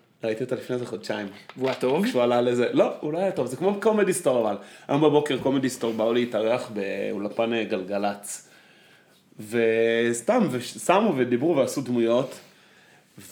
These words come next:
Speaker 1: ואז חשבתי על זה, משהו שהוא לא... לא חדשות, חדשות. חשבתי על זה שבעצם, אה, אם היום אתה רואה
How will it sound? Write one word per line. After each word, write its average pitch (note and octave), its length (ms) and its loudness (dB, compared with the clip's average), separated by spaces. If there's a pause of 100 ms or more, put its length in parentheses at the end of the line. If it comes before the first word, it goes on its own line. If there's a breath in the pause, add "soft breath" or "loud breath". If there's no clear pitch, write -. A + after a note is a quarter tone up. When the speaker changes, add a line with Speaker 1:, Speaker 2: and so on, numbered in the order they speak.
Speaker 1:
ואז A2 680 0
חשבתי B3+ 400 0
על A#3+ 60 2
זה, D3+ 140 2
משהו D3 260 0
שהוא D3+ 240 -2
לא... D3+ 640 2 (1300)
לא A#2+ 340 2
חדשות, C3+ 500 0
חדשות. A2+ 560 -2 (200)
חשבתי C#3+ 360 0
על F3+ 60 4
זה C3+ 120 0
שבעצם, B2+ 1600 0
אה, F#3 100 6
אם E3 200 4
היום E3+ 160 4
אתה E3+ 140 2
רואה D3+ 140 6